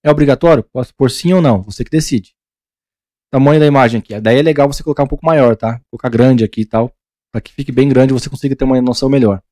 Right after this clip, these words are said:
Aqui você coloca também a, a, o tamanho, né? O mínimo, por exemplo, de mil pixels por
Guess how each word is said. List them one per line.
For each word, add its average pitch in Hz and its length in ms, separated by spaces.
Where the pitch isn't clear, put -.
Aqui 156 320
você 123 200
coloca 131 300
também 123 240
a, 135 80
a, 110 240
o 104 380
tamanho, 131 340
né? 156 300
O 127 40
mínimo, 127 460
por 117 120
exemplo, 110 400
de 101 320
mil 117 180
pixels 156 560
por 120 320